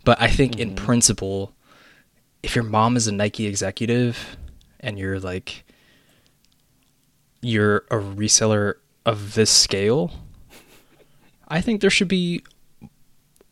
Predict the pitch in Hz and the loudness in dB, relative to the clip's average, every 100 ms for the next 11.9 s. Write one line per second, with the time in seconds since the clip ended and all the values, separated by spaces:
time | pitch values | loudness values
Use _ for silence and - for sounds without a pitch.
0 | _ _ _ - 139 139 139 135 - 135 | _ _ _ -4 0 4 4 2 -2 -2
1 | - 98 95 95 98 101 101 104 127 120 | -2 -6 -8 -6 -4 -4 -4 -6 -8 -6
2 | 98 - - - - - - - - - | -8 -8 -20 -20 -20 -20 -20 -20 -20 -20
3 | _ - - - - - - 104 98 101 | _ -20 -20 -20 -20 -20 -4 0 2 2
4 | 107 110 110 107 - 95 92 95 - - | 2 0 -2 -4 -6 -10 -10 -12 -14 -16
5 | - - - - - 185 - - - - | -16 -16 -14 -6 -6 -6 -8 -14 -20 -18
6 | - - - - - 95 92 - - 190 | -18 -16 -8 -8 -6 -6 -6 -6 -2 2
7 | - 98 - - - - 127 120 - - | 2 0 -4 -12 -10 -2 0 2 0 -4
8 | - - - - - 123 - 139 139 143 | -8 -18 -20 -20 -10 -10 -6 2 4 4
9 | 143 - 131 - 123 131 - 156 180 - | 2 2 0 2 4 4 4 4 4 4
10 | 165 170 175 208 247 196 208 190 190 - | 4 4 2 2 0 0 0 0 -6 0
11 | 147 135 - - - 127 120 98 | 0 0 -2 -8 -6 0 0 0